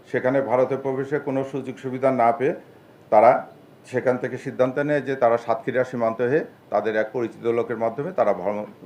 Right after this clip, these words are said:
ভারত গমন করে। তারা ফেরার পথে, আহ, সিলেট থেকে রওনা হওয়ার পথে, আহ, আমরা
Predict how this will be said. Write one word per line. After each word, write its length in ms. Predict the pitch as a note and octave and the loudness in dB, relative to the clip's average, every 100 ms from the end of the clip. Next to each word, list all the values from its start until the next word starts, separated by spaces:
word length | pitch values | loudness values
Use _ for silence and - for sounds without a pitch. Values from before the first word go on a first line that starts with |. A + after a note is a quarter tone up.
| F#2 | -2
ভারত 180 | A2 F#2+ | -2 -2
গমন 200 | G#2 F#2+ F#2 | -6 -6 -8
করে। 160 | D#2+ - - _ - | -12 -12 -20 _ 2
তারা 200 | G#2 B2 | 4 4
ফেরার 300 | - B2 A#2 | 4 2 4
পথে, 260 | B2 B2 G3 - - - _ | 2 0 -4 -8 -20 -20 _
আহ, 300 | - A2 G#3 | 0 2 2
সিলেট 320 | G#3 A#2+ A#2+ | 2 0 0
থেকে 540 | C3+ A#2 B2 A#2 G#2 G2+ - | 0 -2 -2 0 -2 -4 -6
রওনা 300 | A2 A2+ A2+ | -4 -2 0
হওয়ার 140 | A2+ A#2+ | -2 -2
পথে, 220 | C3+ - | -2 -2
আহ, 720 | F#3 - - - - G2 F#2+ F#2+ | -6 -8 -20 -8 -2 0 2 0
আমরা 400 | G2 F#2+ F#2 | -2 -4 -4